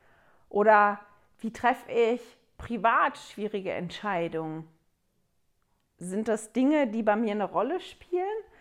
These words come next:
Und dann habe ich gedacht, nee, ich glaub nicht wirklich, weil ich wusste das gar nicht. Also mir ist das vorher auch nie so aufgefallen, aber stellt euch mal vor, jeder wird sich wirklich Mühe geben.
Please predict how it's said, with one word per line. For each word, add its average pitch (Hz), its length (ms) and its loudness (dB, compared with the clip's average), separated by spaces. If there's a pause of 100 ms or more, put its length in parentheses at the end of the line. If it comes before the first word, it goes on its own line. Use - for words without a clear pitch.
(560)
Und - 100 -10
dann 208 80 -10
habe 262 100 -10
ich 277 100 -14
gedacht, 262 320 -12
nee, 294 220 -6
ich - 160 -20
glaub 277 500 -6
nicht 214 380 -10
wirklich, 180 520 0
weil 185 140 2
ich - 140 -6
wusste 339 240 -4
das - 160 -8
gar 175 240 -2
nicht. 262 360 -6 (440)
Also 202 160 0
mir 190 100 -2
ist 208 140 -2
das 208 120 -4
vorher 226 300 6
auch - 120 2
nie 214 260 0
so 208 160 2
aufgefallen, 220 840 -2
aber 202 280 2 (960)
stellt 247 260 2
euch 392 160 0
mal 302 140 2
vor, 262 260 2
jeder 247 440 -2 (580)
wird 233 220 0
sich 233 200 -6
wirklich - 400 -4
Mühe 262 380 4
geben. 185 680 -4